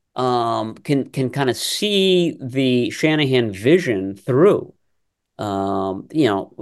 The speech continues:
you, you just can't break that up. I mean,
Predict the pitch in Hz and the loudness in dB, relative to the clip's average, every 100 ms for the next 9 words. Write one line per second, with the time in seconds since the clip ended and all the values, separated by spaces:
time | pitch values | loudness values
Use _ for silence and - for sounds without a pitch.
0 | - - 131 139 131 147 147 139 - 156 | -10 -6 -2 -2 2 0 2 -6 -2 -2
1 | 135 95 110 87 95 104 107 - 127 160 | -2 0 -2 -2 -4 0 -2 0 4 6
2 | 151 - | 4 0